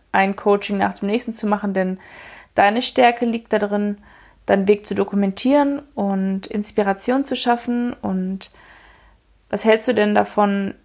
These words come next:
einfach mal eine Auszeit für dich zu nehmen? Denn Leo, dein Sohn, also mein Kind, <laughs> ist ja jetzt auch nicht da. Und was hältst du denn davon, wenn du,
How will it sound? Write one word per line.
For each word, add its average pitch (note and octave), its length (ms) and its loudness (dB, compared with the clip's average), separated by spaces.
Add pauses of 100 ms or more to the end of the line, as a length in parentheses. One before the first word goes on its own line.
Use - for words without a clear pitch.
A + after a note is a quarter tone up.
einfach G3+ 300 -2
mal G3 120 2
eine F#3+ 220 0
Auszeit G3+ 380 -2
für - 120 -10
dich B3 200 -6
zu - 160 -6
nehmen? A#3+ 300 0
Denn F#3+ 280 -2
Leo, B3 520 2 (100)
dein F#3 220 -4
Sohn, A#3+ 360 -6
also E3 220 -8
mein D#3+ 220 -10
Kind, - 240 -12 (340)
<laughs> - 360 -14
ist B3+ 300 -2
ja G#3+ 80 4
jetzt F#3+ 280 0
auch D4+ 200 2
nicht B3+ 240 -6
da. A3+ 220 4
Und G3 320 -6
was F#3+ 180 -2
hältst B3+ 240 0
du A3+ 40 0
denn G3+ 140 0
davon, G3+ 440 -2
wenn F3+ 220 -2
du, F#3 460 -4